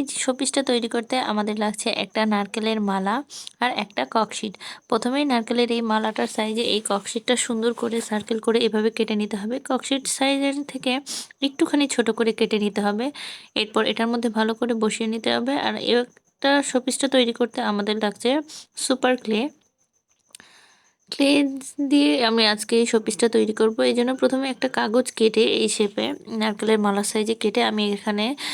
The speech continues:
বি সিক্স থাউজেন্ড আঠা দিয়ে লাগিয়ে নিয়েছি একটু উঁচু করে। এবারে আমি ব্রাউন কালার আর হলুদ কালারের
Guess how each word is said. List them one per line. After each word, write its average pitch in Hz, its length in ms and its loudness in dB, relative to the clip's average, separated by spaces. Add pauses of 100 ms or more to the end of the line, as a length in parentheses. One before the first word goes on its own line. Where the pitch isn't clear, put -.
(160)
বি 233 160 4
সিক্স 254 300 2
থাউজেন্ড 262 360 2
আঠা 214 260 2
দিয়ে 233 160 4
লাগিয়ে 202 360 0
নিয়েছি 208 460 0
একটু 240 260 -4
উঁচু 214 220 0
করে। 220 220 2 (460)
এবারে 262 420 4
আমি 208 300 0 (500)
ব্রাউন 202 380 4
কালার 240 260 2
আর 247 140 4
হলুদ 226 340 2
কালারের 247 460 2